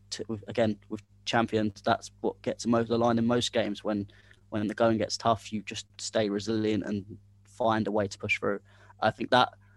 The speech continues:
that for me, that's a good sign. Um, some people take that as a negative, that we're scraping through games, but if we can scrape through the games, even though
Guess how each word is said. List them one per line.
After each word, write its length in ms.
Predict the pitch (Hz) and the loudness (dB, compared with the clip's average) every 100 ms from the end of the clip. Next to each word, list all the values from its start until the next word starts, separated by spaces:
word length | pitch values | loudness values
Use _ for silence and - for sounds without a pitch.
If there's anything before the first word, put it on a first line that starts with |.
| - - - - | -20 -20 -20 -2
that 140 | - - | 0 0
for 120 | 120 | 0
me, 200 | 120 131 | 2 4
that's 280 | 127 - - | 4 2 -4
a 40 | |
good 160 | 113 - | -6 0
sign. 320 | 110 107 110 _ _ _ | 2 2 0 _ _ _
Um, 400 | 107 107 107 104 - _ _ _ | 2 4 2 -2 -8 _ _ _
some 220 | - 120 | -2 0
people 220 | 110 104 | 0 -4
take 200 | - 117 - | -4 -2 0
that 120 | - | 0
as 60 | |
a 60 | 110 | 0
negative, 440 | 107 107 - 110 | -2 -4 -4 -4
that 120 | - - | -4 -6
we're 80 | |
scraping 420 | 104 - 104 - 98 | -4 -2 -2 -4 -8
through 180 | 107 | -6
games, 380 | 101 104 101 107 | -2 -2 -2 -4
but 180 | 95 - | -4 -4
if 140 | - 131 | -4 -4
we 80 | |
can 140 | 131 120 | -2 -2
scrape 360 | - - 113 | -2 0 0
through 140 | - 107 | 0 -6
the 80 | 104 | -2
games, 340 | 104 104 - | -2 -2 -4
even 180 | 107 110 | -4 -2
though 200 | 104 | -2